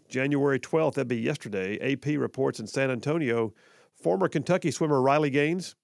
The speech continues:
and two a dozen other, uh, former college athletes, uh, demonstrated outside of the, uh, N C double A's convention.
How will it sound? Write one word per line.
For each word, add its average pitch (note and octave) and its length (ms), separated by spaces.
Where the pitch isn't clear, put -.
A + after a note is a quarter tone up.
and G#2 120
two D3 180
a C#3 40
dozen C#3 300
other, C#3+ 400
uh, G#2 360
former C#3 380
college C3+ 340
athletes, B2 600
uh, A2+ 300
demonstrated C#3 580
outside C3+ 680
of A#2+ 320
the, A2+ 320
uh, G2 120
N C3+ 180
C D3 100
double C3 300
A's B2 140
convention. A#2 580